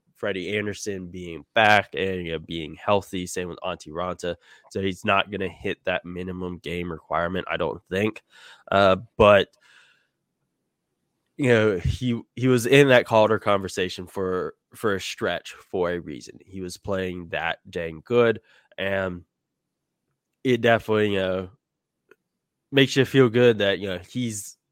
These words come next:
the only goalie under contract, uh, for the Hurricanes going into next season. And, you know, you're not looking at that like, "Oh, crap, he's the only goalie under contract." You're like,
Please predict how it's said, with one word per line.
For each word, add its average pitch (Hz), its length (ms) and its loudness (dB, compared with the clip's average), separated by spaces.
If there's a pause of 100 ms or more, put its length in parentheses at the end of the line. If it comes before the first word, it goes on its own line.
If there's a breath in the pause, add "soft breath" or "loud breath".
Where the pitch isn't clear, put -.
(140)
the 123 200 -6
only 110 360 -2
goalie 98 480 -2
under 92 240 -8
contract, 92 760 -8
uh, 90 300 -6
for - 140 -14
the 92 80 -6
Hurricanes 95 640 -10
going 92 260 -8
into 85 240 -14
next 82 260 -12
season. 104 400 -6
And, 90 340 -8
you 87 100 -6
know, 85 120 -10 (840)
you're 120 120 0
not 120 280 4
looking 113 280 0
at 95 100 -2
that 104 180 0
like, 90 200 -8 (120)
"Oh, 98 300 -2
crap, 113 680 2
he's 98 320 -12
the 92 160 -10
only 85 560 -12
goalie 80 340 -12
under 78 180 -18
contract." 80 360 -12
You're 85 80 -6
like, 76 160 -4